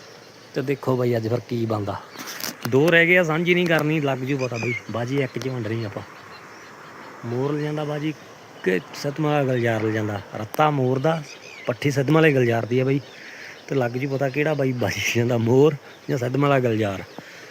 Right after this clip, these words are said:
ਤੇ ਸਾਢੇ ਤਿੰਨ ਦਾ ਟਾਈਮ ਵੀਰੇ, ਮੈਂ ਵੀ ਤੁਹਾਡੇ ਨਾਲ ਧੁੱਪੇ ਥੱਲੇ ਬਲੌਗ ਦੇ ਵਿੱਚ ਪੂਰਾ ਐਨ ਕੋਠੇ 'ਤੇ ਖੜਿਆ ਹੋਇਆ। ਤੇ ਲੱਗ ਜੂ ਪਤਾ ਫਿਰ ਅੱਜ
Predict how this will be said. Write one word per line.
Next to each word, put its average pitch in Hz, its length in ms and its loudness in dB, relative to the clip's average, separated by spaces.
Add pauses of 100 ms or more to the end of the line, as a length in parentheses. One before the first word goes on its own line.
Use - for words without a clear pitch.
ਤੇ 113 80 -6
ਸਾਢੇ 120 340 0
ਤਿੰਨ 139 160 2
ਦਾ 135 100 2
ਟਾਈਮ 127 280 2
ਵੀਰੇ, 131 160 4
ਮੈਂ 123 160 4
ਵੀ 139 80 6
ਤੁਹਾਡੇ 131 220 0
ਨਾਲ 120 140 -2 (100)
ਧੁੱਪੇ 123 320 0 (1120)
ਥੱਲੇ 131 300 4
ਬਲੌਗ 120 340 6
ਦੇ 123 80 4
ਵਿੱਚ 123 200 0
ਪੂਰਾ 131 280 0 (640)
ਐਨ 147 280 6
ਕੋਠੇ 123 300 -2
'ਤੇ 123 80 0
ਖੜਿਆ 123 220 -2
ਹੋਇਆ। 120 160 -2 (1000)
ਤੇ 170 60 -6 (400)
ਲੱਗ 135 240 -4
ਜੂ 147 140 0
ਪਤਾ 143 220 -2
ਫਿਰ 135 140 -2
ਅੱਜ 127 140 -2